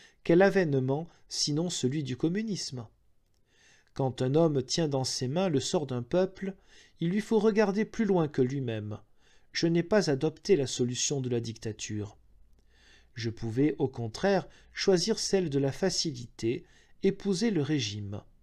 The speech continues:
tel qu'il était fait, et, moyennant mon reniement, y devenir quelque chose.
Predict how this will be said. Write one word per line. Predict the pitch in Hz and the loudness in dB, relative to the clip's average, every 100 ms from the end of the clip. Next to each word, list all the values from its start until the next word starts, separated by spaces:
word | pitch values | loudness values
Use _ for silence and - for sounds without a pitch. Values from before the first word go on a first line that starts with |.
| _ _ | _ _
tel | - 139 | 2 2
qu'il | - 123 117 | 0 -6 -4
était | 110 113 | -4 -8
fait, | - 185 196 - - - - | 0 2 2 -2 -20 -20 -2
et, | 127 160 - | 2 2 0
moyennant | 135 165 170 180 196 196 | 2 2 2 0 0 0
mon | 135 120 | 0 0
reniement, | 143 123 110 113 120 139 - - _ | 0 0 -4 -4 -4 -6 -12 -20 _
y | 139 143 | -4 4
devenir | 202 165 143 185 202 | 6 6 2 0 -2
quelque | - 202 - 147 | 0 0 2 -2
chose. | - 104 - - | -2 -6 -8 -14